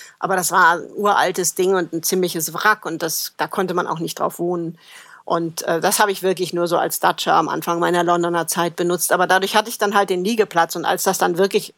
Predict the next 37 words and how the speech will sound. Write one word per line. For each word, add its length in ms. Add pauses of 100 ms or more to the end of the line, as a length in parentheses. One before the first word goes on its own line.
einmal 440 (360)
komplett 680 (180)
nicht 260
nur 120
abgesoffen, 640
sondern 220
auch 100
die 100
ganze 300
Elektrik 640
implodiert 580
ist, 240 (400)
hatte 220
ich 80
dann 180
wirklich 220
die 100
Nase 380
voll 240
und 80
dann 160
habe 140
ich 80
das 200
einem 100
Freund 380
geschenkt, 420
der 100
das 200
dann 240 (460)
repariert 500
hat 180
und 120
habe 120
mir 120
dann 180
eben 420